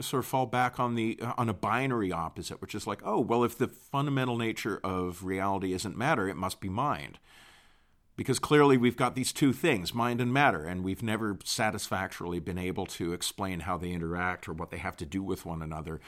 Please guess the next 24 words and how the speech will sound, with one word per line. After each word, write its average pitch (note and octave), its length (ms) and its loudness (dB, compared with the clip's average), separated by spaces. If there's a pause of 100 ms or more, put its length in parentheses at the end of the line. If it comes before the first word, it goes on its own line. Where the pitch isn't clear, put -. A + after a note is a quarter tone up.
(300)
If G2+ 140 -10
the F2 80 -8
nature F#2+ 420 -2
of E2 120 -2
the E2+ 80 -6
universe F#2 440 -2
is E2+ 140 -6
material, F#2 580 -2
then E2+ 220 -6
we E2+ 140 -4
have F2+ 260 -8
yet F2+ 260 -2
to - 80 -10
come F2+ 240 -6
up E2 140 -4
with - 140 -16
an E2+ 100 -4
idea D#2+ 400 -4
how, E2+ 300 -4
how F2 120 -8
mind E2+ 320 -4
emerges F#2 560 -2
from D2 320 -10
it. - 160 -12